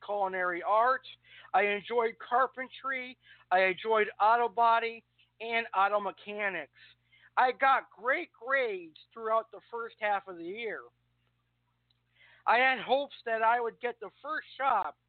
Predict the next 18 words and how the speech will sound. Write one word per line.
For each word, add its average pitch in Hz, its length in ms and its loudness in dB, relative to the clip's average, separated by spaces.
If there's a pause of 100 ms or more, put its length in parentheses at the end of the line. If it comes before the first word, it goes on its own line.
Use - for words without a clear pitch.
(420)
that 170 120 0
I 175 180 4
wanted. 170 680 -2 (520)
I 208 100 4
would 240 140 2
have 226 220 2
settled 247 380 0
for 202 180 -6
carpentry 262 880 -6
or 185 260 -4 (120)
auto 247 280 2
body, 247 520 2 (480)
but 285 280 4
I 320 160 0
was 285 180 0 (100)
very 285 320 0
excited 247 540 -6
to 214 80 -20